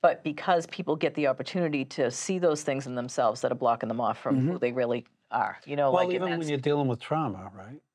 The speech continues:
Speaker 3: You have to,
Speaker 1: Absolutely.
Speaker 3: you have to
Speaker 1: You
Speaker 3: deal
Speaker 1: have
Speaker 3: with
Speaker 1: to
Speaker 3: your stuff.
Speaker 1: Right.
Speaker 3: You have to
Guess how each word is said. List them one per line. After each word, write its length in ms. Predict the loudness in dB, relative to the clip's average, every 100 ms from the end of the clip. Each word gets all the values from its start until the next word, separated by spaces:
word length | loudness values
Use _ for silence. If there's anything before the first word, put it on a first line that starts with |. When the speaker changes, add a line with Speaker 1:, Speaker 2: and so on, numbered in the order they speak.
| -2
Speaker 3:
You 60 | 0
have 80 |
to, 40 | 2
Speaker 1:
Absolutely. 460 | 2 2 2 2
Speaker 3:
you 60 | 4
have 160 | 4 2
to 60 | 0
Speaker 1:
You 20 |
Speaker 3:
deal 140 | 2
Speaker 1:
have 100 | 2
Speaker 3:
with 80 | 2
Speaker 1:
to 40 | 0
Speaker 3:
your 140 | 0
stuff. 520 | -2 2 2 2 -2 0
Speaker 1:
Right. 260 | 0 0 _ -20 _ 0
Speaker 3:
You 140 | 2
have 180 | 4 4
to 160 | 2